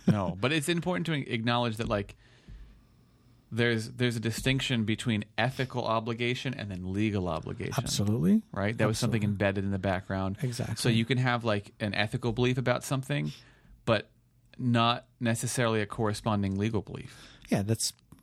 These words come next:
Speaker 1: As in
Speaker 2: well,
Speaker 1: drug use
Speaker 2: yes.
Speaker 1: or abortion.
Speaker 2: Yes, and as I was saying, we have the ability to kill all the bonobos. We can make it into a law that we should kill all the bonobos or all the bats or whatever
Speaker 1: Mm-hmm.
Speaker 2: can bring us viruses. But that doesn't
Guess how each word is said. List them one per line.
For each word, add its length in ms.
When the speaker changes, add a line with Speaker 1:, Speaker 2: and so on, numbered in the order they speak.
Speaker 1:
As 160
in 60
Speaker 2:
well, 80
Speaker 1:
drug 260
use 160
Speaker 2:
yes. 260
Speaker 1:
or 140
abortion. 520
Speaker 2:
Yes, 320
and 300
as 160
I 40
was 160
saying, 440
we 180
have 120
the 80
ability 480
to 100
kill 200
all 120
the 120
bonobos. 520
We 140
can 160
make 160
it 60
into 240
a 20
law 380
that 140
we 140
should 220
kill 220
all 100
the 140
bonobos 480
or 80
all 140
the 100
bats 440
or 40
whatever 300
Speaker 1:
Mm-hmm. 100
Speaker 2:
can 100
bring 240
us 160
viruses. 500
But 120
that 100
doesn't 240